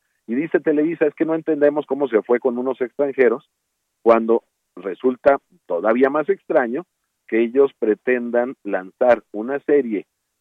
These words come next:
de una autora argentina, que se respeta desde luego mucho ese país, que nunca se reunió en su vida con, con Vicente Fernández.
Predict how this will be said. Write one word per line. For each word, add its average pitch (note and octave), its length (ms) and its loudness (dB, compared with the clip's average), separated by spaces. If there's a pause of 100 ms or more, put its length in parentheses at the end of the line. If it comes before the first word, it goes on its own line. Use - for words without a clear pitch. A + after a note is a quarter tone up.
de F2 100 -6
una G2+ 220 -6
autora B2+ 480 2
argentina, C3+ 760 -6 (560)
que D#2+ 100 -10
se E2+ 120 -10
respeta F#2 480 2
desde D#2+ 260 -2
luego G2 220 4
mucho F#2+ 320 -2
ese - 160 -2
país, C#3+ 360 2 (720)
que C3+ 120 4
nunca G3+ 640 0 (720)
se C#3 140 0
reunió B2 540 -6 (160)
en C#3 240 -4
su D3 220 -6
vida E3+ 400 -4 (120)
con, A#2 180 -6 (280)
con A#2+ 180 -6
Vicente C3 440 -6
Fernández. A#2+ 500 -4